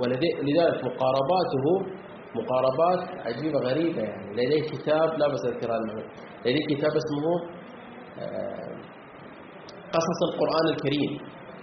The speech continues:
يعطي تصور مختلف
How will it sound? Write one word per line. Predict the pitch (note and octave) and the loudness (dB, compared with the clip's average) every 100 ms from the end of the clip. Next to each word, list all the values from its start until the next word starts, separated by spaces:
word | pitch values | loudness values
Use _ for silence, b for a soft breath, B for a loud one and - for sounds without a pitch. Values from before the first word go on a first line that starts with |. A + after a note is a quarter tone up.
| - - - - - - - - D3 G#3 | -16 -16 -16 -18 -18 -18 -18 -12 0 4
يعطي | A3 F3+ - E3+ C#3 | 6 6 2 0 0
تصور | D3+ - F#3 G3 D3+ C3+ - A3+ | -2 2 4 6 4 4 2 4
مختلف | A#3 - - F3 F3 | 4 2 0 2 2